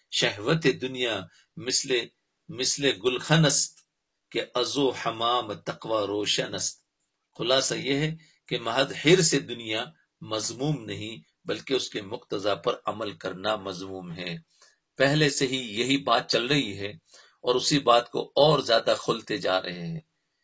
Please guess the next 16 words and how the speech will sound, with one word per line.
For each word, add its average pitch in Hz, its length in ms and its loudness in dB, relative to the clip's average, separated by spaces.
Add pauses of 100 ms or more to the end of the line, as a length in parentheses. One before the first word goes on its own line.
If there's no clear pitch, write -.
(320)
कि 104 100 -6
दुनिया, 113 440 -4 (800)
आ, 113 260 -2 (340)
सिर्फ - 460 0 (100)
दुनिया 143 400 2 (460)
बुरी 139 380 2
नहीं 120 320 -4
है 131 180 -2 (420)
बल्कि 113 340 -4
इस 107 200 -4
दुनिया 117 440 -6
की 143 180 -4
मोहब्बत 101 640 -4
बुरी 95 320 -8
है। 92 200 -8 (2500)
कुरान 160 300 6